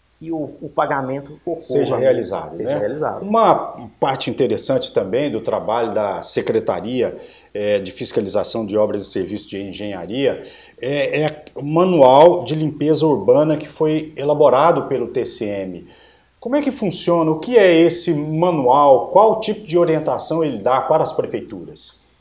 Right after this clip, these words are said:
Speaker 1: O manual ele foi elaborado por servidores da própria secretaria, são três servidoras.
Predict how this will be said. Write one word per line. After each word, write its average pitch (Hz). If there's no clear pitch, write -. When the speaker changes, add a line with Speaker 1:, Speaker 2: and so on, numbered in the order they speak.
Speaker 1:
O 143
manual 165
ele 180
foi 165
elaborado 135
por 123
servidores 127
da 143
própria 160
secretaria, 120
são 117
três 123
servidoras. 127